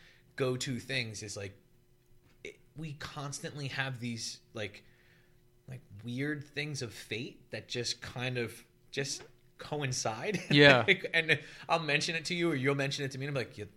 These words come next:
Speaker 1: the weirdest thing in the world is it just happened to, that just happened to me," or, "I was just thinking about that," or, "I was just talking to that person."
Speaker 2: Yeah.
Speaker 1: Um, and it always seems to circle around th-, these,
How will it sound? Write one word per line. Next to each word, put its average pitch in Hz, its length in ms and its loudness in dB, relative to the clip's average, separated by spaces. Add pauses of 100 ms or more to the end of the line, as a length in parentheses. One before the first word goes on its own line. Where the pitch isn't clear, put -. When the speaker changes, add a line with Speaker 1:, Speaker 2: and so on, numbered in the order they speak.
Speaker 1:
the 123 80 -10 (120)
weirdest 143 440 -4
thing 175 120 -2
in 165 60 0
the 165 180 6
world 180 140 6
is 139 140 4
it 139 120 -4
just 160 300 2
happened 160 380 -2
to, 143 60 -8 (220)
that - 200 0
just 196 180 -6
happened 175 280 0
to 165 80 -6
me," 165 220 -2
or, 127 180 -6
"I 135 60 0
was 127 120 -4
just 180 340 -4
thinking 165 280 -8
about 127 220 -2
that," 104 220 -2
or, 117 100 -4
"I 113 60 -2
was 120 140 -4
just - 300 -6
talking 151 380 -2
to 131 60 0
that 107 220 -4
person." - 320 -8 (120)
Speaker 2:
Yeah. 127 320 4
Speaker 1:
Um, 107 420 -2 (540)
and 110 200 -4 (100)
it 123 220 2
always 170 340 0
seems 165 320 -6
to 131 140 -8
circle 131 500 -4
around 110 480 -4 (180)
th-, 101 120 -14 (240)
these, 117 560 -4